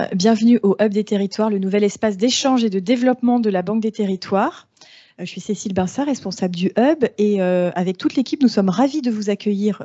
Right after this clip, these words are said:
euh, aujourd'hui, euh, autour de ce regard croisé organisé avec l'Open Tourism Lab, regard croisé sur, euh, les méthodologies design, euh, au service des, euh, des démarches de développement touristique.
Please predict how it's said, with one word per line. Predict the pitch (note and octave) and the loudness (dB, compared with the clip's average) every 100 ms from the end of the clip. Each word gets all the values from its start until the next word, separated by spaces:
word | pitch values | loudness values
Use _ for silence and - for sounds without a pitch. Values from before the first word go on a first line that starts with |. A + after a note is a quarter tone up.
| - | -6
euh, | - A#3 | -4 0
aujourd'hui, | A#3+ A#3+ G3 F3+ D#4+ - - - - - - _ | 0 2 0 0 0 -2 -14 -20 -20 -20 -20 _
euh, | G3+ G3 | -4 0
autour | G#3 G#3 A#3+ A#3 | 0 0 -2 -2
de | G3 G3+ | 0 -2
ce | - - | -4 -4
regard | F3+ F3 G#3+ C4+ C#4+ - | -2 2 2 2 2 -2
croisé | - B3 A3 A#3 B3 - | -4 -4 -2 -4 -4 -4
organisé | G3+ G#3+ G#3+ G3+ G#3+ - | -4 -4 -4 0 0 0
avec | F3 E3+ - | -4 -6 -2
l'Open | G#3+ A#3+ A3+ | -2 2 0
Tourism | A3+ G3 G3+ F3+ F3 | -2 0 0 0 -2
Lab, | E3+ C#4 C#4 D#3+ - - - - - | 0 0 0 -2 -6 -20 -20 -12 -4
regard | F#3 A#3+ B3 - | 0 2 2 0
croisé | - G#3 G3 D4+ | -2 -2 -2 -4
sur, | - - A3 G#3+ F#3 | -8 -8 -4 -2 -2
euh, | F#3+ F3+ | 0 0
les | F3+ | -2
méthodologies | E3+ B3 D#4 C#4 C4+ C4 B3 A3+ A#3 - | -2 -2 0 -2 0 0 0 -2 -6 -8
design, | F#3 C4 A3 G3+ C#4 B3+ F3 - - - - | -6 -4 0 0 0 -2 -4 -8 -20 -14 -2
euh, | G3 - | -2 2
au | F#3+ | 0
service | - C4+ B3 A#3+ D4 - B3 F#3+ | 2 0 0 -2 -6 -4 -6 -6
des, | F3 G#3 G3+ G3 | -2 2 2 0
euh, | F3+ E3 D#3+ D#3+ E3+ - - F#3+ | 0 -2 -4 -8 -10 -10 -10 -2
des | F#3 | 2
démarches | G3 A#3 C#4 | 2 2 0
de | F#3 | -2
développement | F#3 B3 A#3+ A#3+ B3+ | 0 2 0 2 -2
touristique. | B3 G3 - - - - | -2 -6 -8 -12 -20 -20